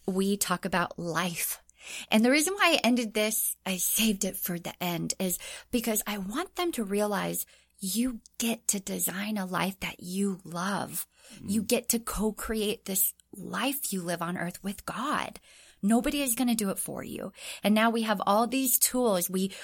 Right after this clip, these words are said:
Speaker 1: we've learned more about how our mind, our brain is made to be programmed. And if we don't work, do the work to program our brain, this beautiful, gloriously complicated machine that God gave us, culture will program it for us. It'll happen
Speaker 2: Right.
Speaker 1: naturally one way or the other. So, well,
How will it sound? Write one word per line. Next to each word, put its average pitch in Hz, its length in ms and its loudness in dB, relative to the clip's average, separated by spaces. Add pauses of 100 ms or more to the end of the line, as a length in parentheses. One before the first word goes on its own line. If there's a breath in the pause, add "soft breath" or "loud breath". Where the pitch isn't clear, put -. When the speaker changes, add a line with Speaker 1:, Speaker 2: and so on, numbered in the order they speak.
(120)
Speaker 1:
we've 190 180 2
learned 226 240 4
more 233 160 4
about 208 340 2
how 208 300 2
our 196 140 2
mind, 202 520 0
our 196 220 -2
brain 214 300 -2
is 190 160 -4
made 208 480 0
to 208 80 -4
be 196 120 -6
programmed. 185 680 -4 (300 loud breath)
And 190 100 2
if 196 140 -4
we 226 100 2
don't 240 200 2
work, 220 260 4
do 233 180 2
the 208 100 -2
work 202 260 0
to 175 100 -2
program 214 640 2
our 247 100 0
brain, 262 420 0
this 190 140 -2
beautiful, 220 460 -2
gloriously 208 600 -2
complicated 196 560 0
machine 185 460 2
that - 160 2
God 180 200 0
gave 180 240 -2
us, 311 260 0 (540 loud breath)
culture 247 380 4
will 175 140 2
program 165 600 2
it - 100 -6
for - 240 -2
us. - 320 0
It'll 196 140 8
happen 196 380 4
Speaker 2:
Right. 180 80 6
Speaker 1:
naturally 160 340 2
one 160 220 0
way 160 80 0
or - 40 0
the - 120 0
other. - 160 0
So, 170 200 2 (300 loud breath)
well, 208 320 8